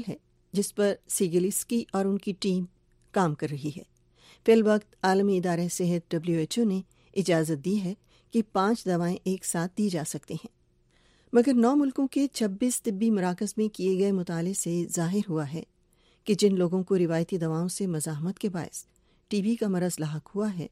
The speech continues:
جسے ایم ڈی آر ٹی بی بھی کہا جا رہا ہے، انہیں چھ دوائیں ملا کر دینے سے نتائج بہتر رہے ہیں۔ جن ممالک کی یہ مطالعہ کیا گیا، ان میں روس، جنوبی افریقہ، تائیوان اور اسٹونیا بھی شامل ہیں۔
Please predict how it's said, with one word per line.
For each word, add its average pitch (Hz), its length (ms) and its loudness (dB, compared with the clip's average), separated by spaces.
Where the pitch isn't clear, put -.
جسے 180 320 0
ایم 170 180 -2
ڈی 170 160 0
آر 160 80 0
ٹی 156 180 -2
بی 156 120 -6
بھی 160 100 -4
کہا 165 280 -4
جا 156 140 -2
رہا 190 260 -2
ہے، 175 120 -6
انہیں 214 240 4
چھ 254 300 2
دوائیں 185 240 0
ملا 165 280 0
کر 165 120 -4
دینے 160 260 -2
سے 240 160 -6
نتائج 180 440 -2
بہتر 185 380 -2
رہے 147 80 -8
ہیں۔ 156 300 -8
جن 240 240 6
ممالک 226 380 4
کی 233 120 0
یہ 233 60 4
مطالعہ 185 440 0
کیا 196 180 -2
گیا، 185 180 -4
ان 202 120 2
میں 185 160 2
روس، 190 360 -2
جنوبی 170 320 0
افریقہ، 170 320 -6
تائیوان 165 400 -4
اور 185 180 -2
اسٹونیا 202 600 0
بھی 170 220 -4
شامل 143 400 -6
ہیں۔ 165 100 -12